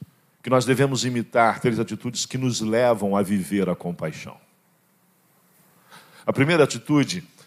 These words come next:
nos diz que Jesus, nós tiramos o texto quando diz que Jesus olhou para a multidão e teve compaixão delas, daquelas pessoas, porque eram como ovelhas sem pastor.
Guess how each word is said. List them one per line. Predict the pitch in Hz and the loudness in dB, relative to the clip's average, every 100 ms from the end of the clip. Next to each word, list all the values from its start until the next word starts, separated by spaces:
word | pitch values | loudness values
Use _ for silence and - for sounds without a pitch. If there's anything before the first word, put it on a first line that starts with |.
| _ | _
nos | - 120 | -4 -2
diz | 113 139 - | 2 2 0
que | 139 | 0
Jesus, | 117 127 107 139 - - - - - | 2 2 2 0 2 0 -4 -12 -12
nós | - 117 - | -2 0 2
tiramos | 131 131 127 113 | 2 2 2 -2
o | |
texto | 110 131 120 | -2 0 0
quando | - 123 113 - _ - | -4 -4 -4 -6 _ -14
diz | 123 135 | -8 -6
que | - | -6
Jesus | 113 110 110 98 107 127 - - - _ | -2 2 2 2 -4 -4 -4 -6 -20 _
olhou | 139 135 120 120 131 143 123 | 4 4 4 2 2 2 0
para | - 98 | -2 -2
a | |
multidão | 92 95 95 - 85 95 98 101 - _ _ - | -2 -4 -6 -10 -6 -2 -2 -6 -14 _ _ -14
e | |
teve | 95 107 87 95 | -4 -2 0 -2
compaixão | - - 123 127 120 101 90 - - 92 85 | -8 -6 -6 -6 -2 0 0 -6 -4 -4 -4
delas, | 73 58 - - - - - - _ | -8 -10 -14 -20 -16 -14 -14 -16 _
daquelas | - 85 - 80 - | -12 -8 -4 -4 -4
pessoas, | 80 - 50 - - - _ - - - | -6 -8 -10 -14 -18 -18 _ -20 -20 -10
porque | - - 104 | -6 0 4
eram | 95 98 | 4 2
como | - 101 104 | -2 0 2
ovelhas | 90 101 98 78 78 | 2 2 0 -2 -6
sem | - 78 | -6 -8
pastor. | 71 73 - 78 | -10 -12 -12 -16